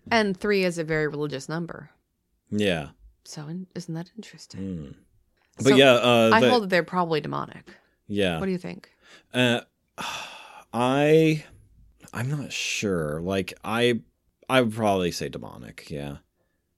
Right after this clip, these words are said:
Speaker 2: Because I, I can't imagine it be anything else. Like, I understand why people would say alien because the whole Men in Black thing, like, they are
Speaker 1: Yeah.
Speaker 2: very similar to Men in Black in how they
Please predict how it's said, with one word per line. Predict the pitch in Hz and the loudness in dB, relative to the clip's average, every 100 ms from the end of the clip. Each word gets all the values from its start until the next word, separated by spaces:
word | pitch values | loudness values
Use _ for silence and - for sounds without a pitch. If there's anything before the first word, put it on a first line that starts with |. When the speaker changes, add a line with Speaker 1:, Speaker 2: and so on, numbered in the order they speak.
| _ _ _ - | _ _ _ -10
Speaker 2:
Because | 113 127 | -2 0
I, | - 101 123 - | 0 0 -2 0
I | 107 | -6
can't | - 131 113 | -2 -4 -2
imagine | 101 98 95 92 | -4 -4 -4 -4
it | 92 | -4
be | 87 80 | -4 -6
anything | 87 82 87 | -8 -6 -8
else. | 78 67 - | -8 -10 -8
Like, | 92 87 - _ _ _ - - | -6 -8 -10 _ _ _ -20 -6
I | 123 135 | 2 4
understand | 127 135 127 - 120 120 135 131 | 6 4 2 0 0 0 -2 -4
why | 165 123 117 113 | -12 -8 -2 0
people | 110 120 113 113 | 0 -2 -2 -2
would | 113 | -2
say | 127 101 98 | -2 0 -2
alien | 101 107 107 | -2 0 -2
because | 101 98 - 92 92 90 - - | -2 -4 0 0 0 -2 -8 -6
the | 98 | -4
whole | 110 104 | -2 0
Men | 98 95 | 0 0
in | 90 | 0
Black | 87 87 - | 0 -2 -2
thing, | 104 | -4
like, | 90 80 | -2 -2
they | 95 | 0
are | 90 | 0
Speaker 1:
Yeah. | 85 | -2
Speaker 2:
very | 85 110 117 120 107 | 0 8 8 8 6
similar | - 104 95 | 0 -2 0
to | 92 | 0
Men | 92 | -2
in | 90 | -4
Black | 90 82 82 | -4 -6 -6
in | |
how | 85 95 | -8 -6
they | 85 | -6